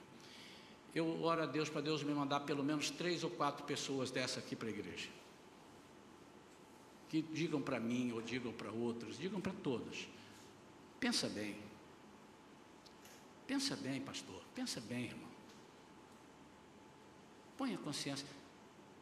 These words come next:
Perde agora pra depois ganhar." Porque, como cantou aqui, quando se perde é que se ganha.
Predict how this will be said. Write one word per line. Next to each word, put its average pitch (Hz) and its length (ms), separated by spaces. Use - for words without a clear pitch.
Perde 208 320
agora 147 300
pra 143 140
depois 131 340
ganhar." 117 340
Porque, 214 380
como 170 220
cantou 143 300
aqui, 175 260
quando 240 180
se 175 140
perde 208 380
é 196 40
que 196 120
se - 140
ganha. 196 540